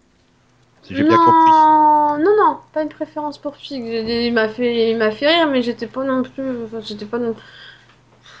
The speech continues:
Speaker 2: enfin, c'est pas un, celui que je préférais, hein. Non, je pense que celui que j'ai préféré, c'était Anarchy.
Speaker 1: Mhm. Bah, le seul problème que j'ai envie de dire avec les méchants dans leur ensemble,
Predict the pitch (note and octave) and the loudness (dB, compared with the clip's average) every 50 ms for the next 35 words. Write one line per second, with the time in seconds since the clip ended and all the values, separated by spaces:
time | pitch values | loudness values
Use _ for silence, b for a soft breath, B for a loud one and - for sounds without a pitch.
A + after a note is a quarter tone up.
0 | B B B B - - G#3+ G#3 G#3 G#3 A#3 G#3 C4+ C4+ C#4 C4+ C4 B3 A#3+ A#3+ | B B B B -4 -2 0 0 -2 -4 -6 -2 0 0 2 2 2 0 0 0
1 | A#3+ A#3 A#3 - C4 B3 - B3 - - - - A#3+ - - C4+ B3 B3 B3 A#3 | -2 -4 -6 -10 -10 -6 -6 -6 -6 -8 -14 -16 -16 -10 -8 -6 -4 -4 -4 -4
2 | A3+ A3 G#3+ A3 A#3 B3+ D#4 E4+ D#4+ - - - D#4 D#4 - - - - C#4+ B3+ | -4 -6 -6 -4 -2 -2 -2 -2 -4 -8 -6 -4 -4 -4 -4 -6 -8 -8 -8 -6
3 | - - C4+ - C4 C4 C#4 C4 - C#4 C4 - C4 B3+ D4 D4+ - D#4 D4+ - | -8 -10 -8 -6 -4 -4 -4 -4 -6 -10 -10 -8 -6 -6 -6 -6 -6 -8 -6 -4
4 | B3 A#3 A3+ A3+ G#3+ G#3+ - - - A#3+ B3+ - _ _ _ _ _ _ _ _ | -2 -2 -2 -4 -4 -6 -10 -16 -16 -16 -16 -18 _ _ _ _ _ _ _ _
5 | _ _ _ _ _ _ _ _ _ _ _ _ _ _ - B2 A#2+ A2+ A2 A#2 | _ _ _ _ _ _ _ _ _ _ _ _ _ _ -6 -4 -2 -2 0 -2
6 | A#2 A#2+ - _ B B B B B B B B B B B B B B _ _ | -4 -6 -10 _ B B B B B B B B B B B B B B _ _
7 | _ _ _ _ _ - D#3 C3 - D3+ D#3+ E3 E3 E3 - - - A#3 - - | _ _ _ _ _ -4 -4 -4 -4 -4 -2 0 0 0 0 0 -4 -4 -2 -2
8 | - G#3 F#3 G#3 G#3+ G3 - C#3+ C3 B2 B2 C3 C3 A#2+ B2+ B2 A#2 A2+ G#2+ A#2 | -2 0 0 0 0 0 0 0 0 0 0 -2 -2 -2 -4 -4 -6 -8 -10 -12
9 | A#2 A#2+ B2 C#3 D3+ C#3+ A2+ G#2+ G#2 - - A2 G2+ G2+ G#2 G#2+ A2 A2 - - | -12 -10 -10 -8 -8 -6 -4 -4 -4 -4 -2 -2 -2 0 0 0 0 -2 -2 -4
10 | - C#3 A#2+ G2+ F#2+ G2 F2+ G2 G#2+ G#2+ - - D3+ D#3+ D#3 D3 C3 | -4 -2 0 0 0 -2 -2 -4 -6 -6 -6 -6 -6 -4 -4 -6 -8